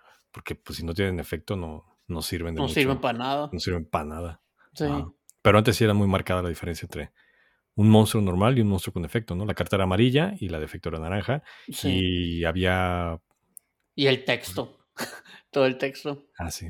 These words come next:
Speaker 1: Sí, pues uno era descripción del personaje, ¿no? El
Speaker 2: Sí, el
Speaker 1: de que no tenía
Speaker 2: doradito, sí,
Speaker 1: efecto.
Speaker 2: el normal.
Speaker 1: Ajá.
Speaker 2: Pero era como, no ma-, pero también en los decks básicos no venían muchas cartas con efecto, yo recuerde. Eran muy pocas.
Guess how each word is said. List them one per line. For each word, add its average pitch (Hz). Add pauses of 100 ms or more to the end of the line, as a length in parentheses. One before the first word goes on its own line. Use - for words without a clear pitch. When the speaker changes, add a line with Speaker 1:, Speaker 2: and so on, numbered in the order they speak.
(100)
Speaker 1:
Sí, 117
pues 82
uno 98
era 95
descripción 90
del 90
personaje, 85
¿no? 104
El 78 (440)
Speaker 2:
Sí, 127
el 127
Speaker 1:
de 101
que 131
no 127
tenía 98
Speaker 2:
doradito, 92
sí, -
Speaker 1:
efecto. -
Speaker 2:
el 131
normal. 131
Speaker 1:
Ajá. - (520)
Speaker 2:
Pero 127
era 131
como, 131 (640)
no 262
ma-, 214 (140)
pero 151
también 156
en 175
los 147
decks 180
básicos 202
no 226
venían 202
muchas 175
cartas 170
con 151
efecto, 147 (320)
yo 139
recuerde. 143 (500)
Eran 143
muy 139
pocas. 139